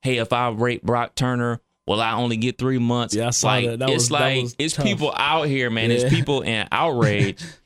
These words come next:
Speaker 1: And, uh, you know, definitely don't wanna turn this into a black-white thing. Just turn it into a, he's a criminal thing, and he got three months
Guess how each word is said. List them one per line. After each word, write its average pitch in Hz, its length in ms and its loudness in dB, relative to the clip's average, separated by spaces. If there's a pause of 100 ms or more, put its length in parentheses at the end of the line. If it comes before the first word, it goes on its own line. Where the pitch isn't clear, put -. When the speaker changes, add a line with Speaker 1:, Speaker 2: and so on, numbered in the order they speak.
(160)
Speaker 1:
And, 110 140 0
uh, 110 300 0
you 139 120 -2
know, 135 260 -2 (260)
definitely 160 300 0
don't 143 80 -2
wanna 120 160 -2
turn 131 200 -2
this 117 160 -2
into 110 340 -2
a 92 280 -2 (240)
black-white 123 680 -2
thing. 98 420 -2 (1120)
Just 117 200 -4
turn 127 240 0
it 113 80 0
into 110 440 -2
a, 95 440 -2 (420)
he's 117 160 -4
a 98 60 -2
criminal 101 500 0
thing, 92 420 -2
and 98 160 0
he 101 60 -2
got 92 220 -2
three 104 160 -2
months - 420 -4